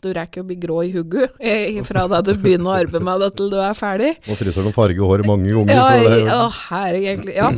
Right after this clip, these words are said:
Speaker 1: Nei, altså, den her sykehussaken, for eksempel.
Speaker 2: Ja.
Speaker 1: Første gruppa jeg satt i, som vi på en måte lagde en utredning om nytt sykehus,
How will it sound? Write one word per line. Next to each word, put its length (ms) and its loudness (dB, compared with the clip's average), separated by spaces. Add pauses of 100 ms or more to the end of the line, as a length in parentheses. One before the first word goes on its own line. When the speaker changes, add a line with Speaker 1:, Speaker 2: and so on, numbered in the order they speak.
(280)
Speaker 1:
Nei, 140 -2 (100)
altså, 240 -2
den 140 -2
her 100 -8
sykehussaken, 720 -8
for 80 -10
eksempel. 460 -10 (100)
Speaker 2:
Ja. 160 -2 (960)
Speaker 1:
Første 580 -6
gruppa 400 -8
jeg 220 -8
satt 400 -16
i, 100 -6
som 160 -12
vi 140 -10
på 80 -16
en 60 -10
måte 120 -10
lagde 400 -8
en 140 -10
utredning 520 -12
om 120 -10
nytt 180 -10
sykehus, 460 -10